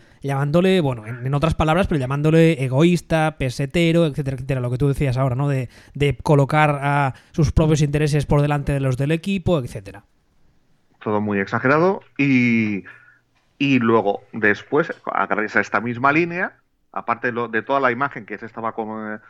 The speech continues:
Speaker 2: colocando Le'Veon Bell extra, extradeportiva,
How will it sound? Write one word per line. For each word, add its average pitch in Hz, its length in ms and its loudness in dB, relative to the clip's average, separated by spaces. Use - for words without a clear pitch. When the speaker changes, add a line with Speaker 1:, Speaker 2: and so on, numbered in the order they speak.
Speaker 2:
colocando 107 1200 -2
Le'Veon 113 280 0
Bell 120 160 0
extra, 98 480 -2
extradeportiva, 113 800 0